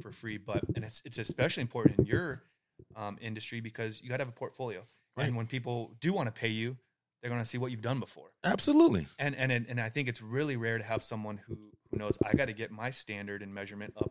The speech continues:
Speaker 1: to if the, if someone else is pitching them, 'Hey, I wanna shoot for you, or I wanna pay you.'" Um, so I guess I love talking about, and I, and I wanna also preface it with, like, doesn't mean everything you do needs to be for free.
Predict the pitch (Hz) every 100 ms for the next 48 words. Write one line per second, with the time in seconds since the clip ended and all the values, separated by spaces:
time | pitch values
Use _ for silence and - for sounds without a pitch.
0 | - 107 107 110 - - - - - 117
1 | 120 - 127 120 131 127 156 - - -
2 | - 120 110 131 107 104 - 127 - 117
3 | 110 104 104 101 - 107 104 113 101 -
4 | _ _ _ _ _ 107 104 98 95 92
5 | _ _ _ - 127 113 110 110 104 -
6 | - _ _ _ _ 95 - - 131 120
7 | 120 117 - 110 104 107 98 98 92 107
8 | 95 104 101 107 107 - 104 101 104 -
9 | 104 - - 90 95 92 90 - _ -
10 | 160 165 123 113 - 123 117 120 113 101
11 | 95 113 107 104 104 101 - 90 - 120
12 | 160